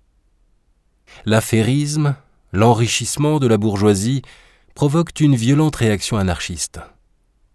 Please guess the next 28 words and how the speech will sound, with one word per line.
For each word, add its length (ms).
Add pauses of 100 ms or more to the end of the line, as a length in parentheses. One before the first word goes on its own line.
(240)
La 100
société 500
est 40
pourrie. 480 (580)
Partout, 440 (300)
dans 140
les 160
ateliers, 400
dans 120
les 120
champs, 340
dans 80
les 140
mines, 340 (380)
il 100
y 80
a 80
des 200
êtres 160
humains 220
qui 140
travaillent 420
et 40
souffrent, 460 (420)
sans 240
pouvoir 320
espérer 340
acquérir 480